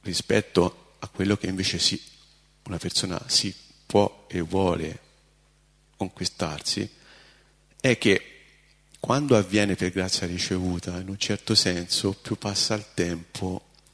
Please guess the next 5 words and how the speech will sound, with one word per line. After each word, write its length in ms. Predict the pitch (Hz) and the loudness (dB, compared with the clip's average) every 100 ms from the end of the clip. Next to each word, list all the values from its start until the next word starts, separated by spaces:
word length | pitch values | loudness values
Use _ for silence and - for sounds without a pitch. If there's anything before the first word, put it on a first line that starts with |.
| - _ _ _ - _ _ _ _ _ | -20 _ _ _ -20 _ _ _ _ _
e 100 | 113 | -6
più 180 | - 117 | 0 2
si 360 | 101 101 92 - | 2 0 -2 -4
esaurisce. 880 | 98 92 95 98 92 - - - - - _ _ _ | -4 0 2 4 4 2 -2 -6 -16 -20 _ _ _
Esempio, 540 | - 92 85 76 - | -4 -2 -2 -4 -14